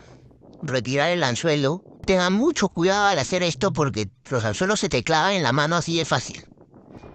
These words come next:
Ahí está, ya sin anzuelo. Besito y la devolvemos, gente, al agua.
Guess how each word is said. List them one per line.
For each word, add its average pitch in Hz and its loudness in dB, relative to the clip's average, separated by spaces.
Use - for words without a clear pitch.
Ahí 147 2
está, 226 0
ya 156 2
sin 143 -4
anzuelo. 202 0
Besito 196 -2
y 214 -2
la 175 0
devolvemos, 156 0
gente, 165 0
al 131 0
agua. 113 0